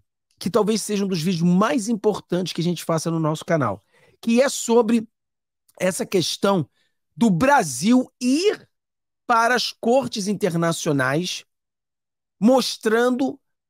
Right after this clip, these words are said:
a, a, essa questão desumana que está acontecendo no Brasil, quebrando todas as regras. Vai ser importante você assistir,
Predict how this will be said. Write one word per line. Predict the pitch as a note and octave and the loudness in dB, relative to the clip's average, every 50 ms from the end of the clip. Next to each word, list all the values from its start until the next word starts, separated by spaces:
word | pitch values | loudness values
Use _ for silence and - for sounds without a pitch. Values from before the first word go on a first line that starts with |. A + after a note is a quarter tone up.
| _ _ _ _ _ - | _ _ _ _ _ -10
a, | G#3 - - - A3+ | -10 -10 -6 -6 -6
a, | G#3 - _ _ _ | -6 -6 _ _ _
essa | - G#3+ G3 - B3 | -8 -6 -6 -6 -8
questão | - A#3+ A#3+ - - - C#4+ C4 C4 | -6 -6 -6 -6 -4 -4 -2 -2 -2
desumana | G#3 F3 C4 C#4+ C4+ G3 G3 C4 B3 A#3 A3+ A3+ A#3+ B3+ C4 C4 A#3+ G#3 | 0 0 0 0 0 -2 -2 0 2 2 4 4 4 4 4 4 2 0
que | E3+ G3+ | -2 -4
está | F3+ - G3+ | -4 -2 -4
acontecendo | F#3+ - G3 F3+ F#3+ F#3 F3+ - F3+ F3+ F#3 | -4 -2 -4 0 0 0 0 0 -2 0 0
no | F3+ | -2
Brasil, | E3 E3+ E3 D#3+ D3 B2+ G#2+ E2+ - _ _ _ _ _ _ _ _ _ _ _ _ _ _ | 0 0 0 -2 -2 -4 -8 -10 -10 _ _ _ _ _ _ _ _ _ _ _ _ _ _
quebrando | - A3 G#3 E3 F3 G#3+ A3 A3 G3 | -2 -2 0 2 2 2 4 2 2
todas | D#3 - G#3+ G#3 F#3+ F#3 | 2 2 2 2 2 0
as | G3+ F3+ D3 | 0 0 0
regras. | D3+ B2 A2 G#2+ - D#3 | -2 -2 -2 -6 -4 -2
Vai | E3+ D#3 | -2 -2
ser | - G3+ | 0 -2
importante | F#3 - - A3 F#3+ - - _ - G3 G#3+ G#3 E3+ D#3+ | -4 0 -2 -2 -2 -2 -6 _ 0 2 2 2 0 -2
você | D#3+ D3 - E3+ | -4 -4 -4 -4
assistir, | D#3 - - C3 - - G3+ G3 F3+ | -6 -4 -6 -8 -6 -2 -2 -2 -2